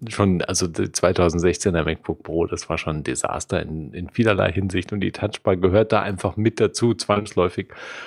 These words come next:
Obwohl sie vielleicht, äh, d-, durchaus interessante Elemente hatte, also das würde ich schon auch sagen. Ist halt lustig immer natürlich, wenn was abgesägt wird, dann kommen natürlich immer noch mal aus irgendeiner Ecke jemand, der sagt, „Ach ja, ich,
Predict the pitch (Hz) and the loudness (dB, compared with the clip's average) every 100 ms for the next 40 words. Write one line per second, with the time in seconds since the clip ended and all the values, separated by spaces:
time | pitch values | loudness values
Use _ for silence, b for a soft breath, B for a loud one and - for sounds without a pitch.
0 | B - 98 123 135 135 127 113 113 - | B -6 4 6 6 2 4 4 4 -2
1 | 113 139 139 165 - - 123 131 151 147 | -4 -2 -4 -6 -8 -8 -14 2 4 6
2 | 120 117 120 - 131 131 - 98 95 113 | 4 2 0 2 4 4 2 2 0 0
3 | - 85 82 95 85 85 92 - 104 104 | -2 -6 -4 -4 -4 -6 -6 -4 -2 -2
4 | 107 - 95 98 98 - 90 - 104 117 | -2 -4 -2 -2 -2 -2 -2 2 4 4
5 | 127 120 104 117 104 98 - 98 - 101 | 4 2 2 4 4 4 0 -2 0 2
6 | 95 - 107 - 104 101 104 - 104 101 | 2 0 -4 0 4 4 4 2 2 0
7 | 92 104 110 - 95 - 117 104 92 87 | 0 2 2 4 0 0 0 2 2 0
8 | 98 92 95 - 101 - 117 104 101 101 | 2 2 0 0 0 0 -2 2 2 2
9 | 98 104 95 95 92 90 95 95 - 175 | 0 0 2 2 2 2 2 0 2 2
10 | 180 123 120 - | 4 2 2 0